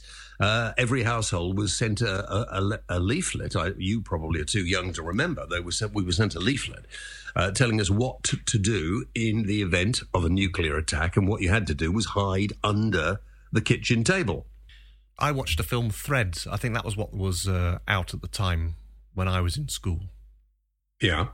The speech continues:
Speaker 2: Did you see that one?
Speaker 1: No.
Speaker 2: It was like, uh, what would happen in a nuclear war. It was like, uh, leading up to it, during it, and after it.
Speaker 1: Yeah.
Speaker 2: And everyone in our school had to watch it.
Speaker 1: And?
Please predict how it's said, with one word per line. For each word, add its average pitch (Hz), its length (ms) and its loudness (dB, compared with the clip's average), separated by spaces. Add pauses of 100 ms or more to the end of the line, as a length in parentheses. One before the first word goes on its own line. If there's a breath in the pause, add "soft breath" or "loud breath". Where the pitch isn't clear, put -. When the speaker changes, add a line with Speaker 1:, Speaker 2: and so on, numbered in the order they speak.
(120)
Speaker 2:
Did 95 160 -6
you 110 60 -2
see 127 120 -2
that 127 140 -2
one? 156 260 -4 (800)
Speaker 1:
No. 95 360 2 (500 loud breath)
Speaker 2:
It 123 40 -4
was 123 140 -2
like, 120 220 -2
uh, 104 260 2
what 101 240 -2
would 87 120 -4
happen 101 300 -2
in 95 120 2
a 98 60 2
nuclear 98 360 0
war. 90 380 0
It 78 60 -6
was - 100 -8
like, 87 280 -2
uh, 87 260 0 (540 loud breath)
leading 107 300 2
up 107 220 0
to 95 160 0
it, 95 240 0
during 98 420 2
it, 95 140 0
and 95 100 0
after 92 340 -2
it. 76 140 -8 (720)
Speaker 1:
Yeah. 78 220 4 (1300)
Speaker 2:
And 87 140 -2
everyone 98 380 0
in 95 80 -2
our 95 160 0
school 92 220 -2
had 87 120 0
to 95 80 -2
watch 92 300 -2
it. - 100 -6 (1500)
Speaker 1:
And? 98 400 2